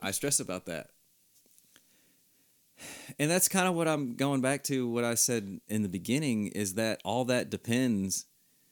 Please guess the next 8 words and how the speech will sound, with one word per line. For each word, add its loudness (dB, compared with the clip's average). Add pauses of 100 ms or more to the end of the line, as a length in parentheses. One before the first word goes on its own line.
(500)
And 2
our 2
family 4
is 4
a 0
little -2
unique -4 (260)
in -6